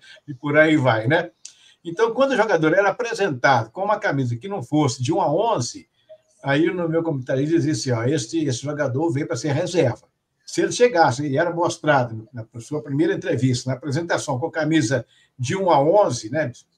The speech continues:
fora o goleiro, o goleiro é sempre um, aí o, o, o jogador era considerado reforço, era titular. Desses sete aí, quais são aqueles que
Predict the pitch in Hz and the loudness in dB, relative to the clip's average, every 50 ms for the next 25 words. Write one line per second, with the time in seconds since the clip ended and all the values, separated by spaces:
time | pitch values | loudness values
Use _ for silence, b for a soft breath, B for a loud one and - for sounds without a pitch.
0 | _ _ _ _ - 127 139 135 123 113 110 120 123 147 147 147 - - 117 123 | _ _ _ _ -4 -2 0 0 0 -2 -2 -2 -2 -2 -2 -4 -4 -4 -2 -2
1 | 131 123 113 - - 131 123 - 127 131 143 196 220 196 120 - _ _ _ _ | -2 -2 -4 -6 -6 -6 -6 -2 -2 -2 -2 -2 -4 -4 -6 -8 _ _ _ _
2 | _ _ _ _ _ _ _ - - 147 139 147 180 202 208 180 180 175 170 139 | _ _ _ _ _ _ _ -8 -4 -2 0 2 2 2 2 0 -4 -6 -6 -6
3 | 127 123 - - 135 123 127 131 127 123 131 127 120 120 127 123 117 113 113 107 | -6 -6 -8 -8 -4 -4 -2 -2 -2 -4 -4 -4 -4 -6 -8 -8 -8 -8 -8 -8
4 | - _ _ _ _ _ _ - 139 147 147 151 135 117 139 151 160 156 165 175 | -10 _ _ _ _ _ _ -6 -6 -2 -2 -2 -2 0 0 0 0 0 0 0
5 | 185 175 170 170 - 123 - 131 127 139 160 170 170 _ - - 156 165 - - | 0 -2 -4 -6 -12 -14 -10 -4 0 0 0 0 -2 _ -6 -4 -4 -4 0 2
6 | 160 160 156 - - - 139 147 147 - - - 240 - 247 180 131 - - - | 2 4 4 2 0 -4 -6 -6 -6 -8 -8 -10 -8 -4 -2 -2 -2 -2 -4 -6
7 | - _ _ _ _ _ _ _ _ _ _ _ _ _ - 123 143 226 240 233 | -12 _ _ _ _ _ _ _ _ _ _ _ _ _ -8 0 4 4 4 4
8 | - - - - 196 214 202 208 - 403 180 156 135 117 - - - _ _ _ | 4 -6 0 6 6 6 6 6 4 4 4 4 4 0 -4 -8 -16 _ _ _
9 | _ _ _ _ _ _ _ _ 659 622 _ _ _ _ _ _ _ _ _ _ | _ _ _ _ _ _ _ _ _ _ _ _ _ _ _ _ _ _ _ _
10 | _ _ _ _ _ _ _ _ - 156 196 180 - - - 190 185 170 131 117 | _ _ _ _ _ _ _ _ 0 2 2 2 2 2 2 4 4 4 2 0
11 | - _ _ - - 131 123 - 156 165 165 151 - - - 156 147 143 135 120 | -8 _ _ -12 -12 -10 -4 0 2 4 4 2 0 -2 0 0 0 2 2 0
12 | 113 110 - | -2 -4 -6